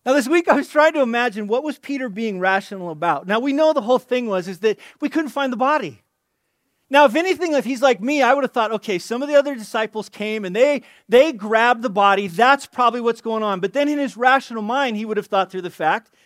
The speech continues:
that in order for those disciples to get there, they'd have to get past ten to thirty of these Roman soldiers, which were well-trained.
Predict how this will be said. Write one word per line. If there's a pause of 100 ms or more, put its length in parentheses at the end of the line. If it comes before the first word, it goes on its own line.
(360)
that
in
order
for
those
disciples
to
get
there,
they'd
have
to
get
past
ten
to
thirty
of
these
Roman
soldiers,
which
were
well-trained.